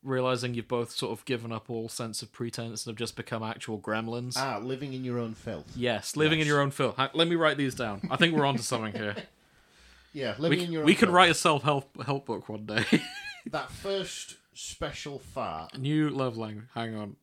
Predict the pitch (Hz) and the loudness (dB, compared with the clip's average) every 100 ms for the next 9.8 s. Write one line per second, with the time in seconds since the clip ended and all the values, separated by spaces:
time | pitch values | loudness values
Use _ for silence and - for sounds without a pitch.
0 | _ - 123 117 113 107 123 123 127 - | _ -6 -6 -4 -6 -4 -4 -4 -4 -8
1 | 117 104 95 - 107 85 101 90 110 92 | -6 -6 -6 -6 -8 -8 -8 -8 -6 -8
2 | 62 76 127 - 156 143 135 - 123 117 | -12 -12 -12 -4 -2 0 -4 -4 -2 -2
3 | 117 156 160 147 143 139 131 120 - 110 | 2 4 4 2 0 0 -2 -4 -4 -4
4 | 110 - - - - - _ - - _ | -4 -8 -14 -16 -18 -20 _ -16 -16 _
5 | - 196 226 240 185 175 180 - 135 113 | 4 8 8 8 6 6 4 0 -4 -4
6 | 107 98 - - 117 131 123 131 110 87 | -6 -6 -8 -6 -2 -2 -2 -8 -14 -14
7 | 135 135 139 131 127 - 113 104 82 _ | -14 -12 -10 -10 -12 -14 -18 -18 -20 _
8 | _ 175 185 160 156 151 135 180 175 170 | _ 2 4 4 2 0 0 2 2 2
9 | - - - 151 151 143 143 | -4 -8 2 4 4 2 0